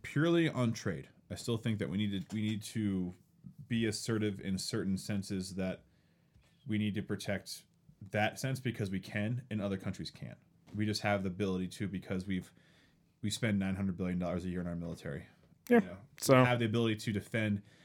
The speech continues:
Speaker 1: and have our reach in these off, you know, the places where other countries can't. So why not provide safety for,
Speaker 2: To,
Speaker 1: you know?
Speaker 2: to quote a movie, "With great power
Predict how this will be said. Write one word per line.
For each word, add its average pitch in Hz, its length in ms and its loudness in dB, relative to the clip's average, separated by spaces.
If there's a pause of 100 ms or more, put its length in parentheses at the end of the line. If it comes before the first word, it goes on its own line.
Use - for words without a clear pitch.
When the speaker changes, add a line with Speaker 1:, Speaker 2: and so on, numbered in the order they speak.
(180)
Speaker 1:
and 110 160 2
have 110 320 2
our 123 80 6
reach 127 260 4
in 120 160 2
these 123 240 6 (600)
off, 113 400 -2 (180)
you 110 120 -2
know, 107 220 2
the 110 120 0
places 123 340 0
where 113 140 2
other 120 140 4
countries 117 300 0
can't. 143 300 0 (640)
So 113 260 2
why 107 240 0
not 107 180 0
provide 95 360 0
safety 98 360 -2
for, 82 380 -4 (540)
Speaker 2:
To, 135 200 10
Speaker 1:
you 98 60 -8
know? 90 180 -8 (140)
Speaker 2:
to 127 120 10
quote 170 280 10
a 160 40 10
movie, 156 440 8 (400)
"With - 260 2
great 107 400 4
power 101 680 4